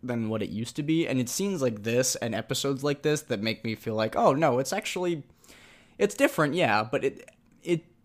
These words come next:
it's very similar." Like, this could be a, a Called On in Class era episode, you know? This could be something like that. And,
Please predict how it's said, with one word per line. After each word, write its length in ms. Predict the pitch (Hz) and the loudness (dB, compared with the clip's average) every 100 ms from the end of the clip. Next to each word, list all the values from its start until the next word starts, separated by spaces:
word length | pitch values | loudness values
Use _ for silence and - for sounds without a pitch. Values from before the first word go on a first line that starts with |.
| _ - | _ -8
it's 200 | 160 165 | -4 -2
very 280 | - 196 165 | 4 6 6
similar." 440 | - 131 90 - | 4 -2 -4 -8
Like, 240 | 131 127 - | -4 -4 2
this 180 | 160 - | 2 2
could 300 | 196 160 151 | 2 0 0
be 220 | 160 143 | 2 4
a, 300 | 127 123 - | 4 4 2
a 80 | 123 | 0
Called 340 | - 143 131 | 0 2 4
On 160 | 123 120 | 2 0
in 140 | 113 | -2
Class 440 | 113 117 107 104 - | -2 2 4 2 -2
era 320 | - 104 82 - | -2 0 0 -2
episode, 680 | 113 98 - - 67 - - | -6 -6 -4 -4 -6 -8 -4
you 140 | 127 | -2
know? 180 | 110 104 | -2 -4
This 140 | 123 | -4
could 180 | - 123 | -6 -6
be 100 | 120 | -6
something 360 | 113 107 - 104 | -8 -10 -12 -12
like 240 | - - | -12 -8
that. 240 | 65 - - | -6 -6 -4
And, 380 | 127 110 98 | -4 -4 -6